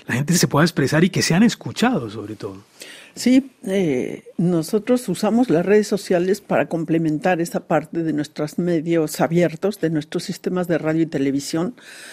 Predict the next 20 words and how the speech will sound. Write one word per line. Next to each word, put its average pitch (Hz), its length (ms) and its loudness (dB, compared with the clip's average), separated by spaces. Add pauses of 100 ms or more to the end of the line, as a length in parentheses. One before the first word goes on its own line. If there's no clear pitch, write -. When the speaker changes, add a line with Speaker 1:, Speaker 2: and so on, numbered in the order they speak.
(380)
Speaker 2:
y 214 280 8
recibimos 220 680 2
muchas 214 300 2
preguntas, 190 360 2
recibimos 233 400 2
tantas 262 320 2
preguntas 196 440 2
que 190 160 -2
me 175 120 2
voy 190 120 2
a 202 60 4
atrever 202 340 0
a 220 60 0
contar 185 420 0
una 196 160 4
anécdota 185 460 0
que - 120 -6
pasó - 320 -6
una 190 160 2
vez 170 240 -2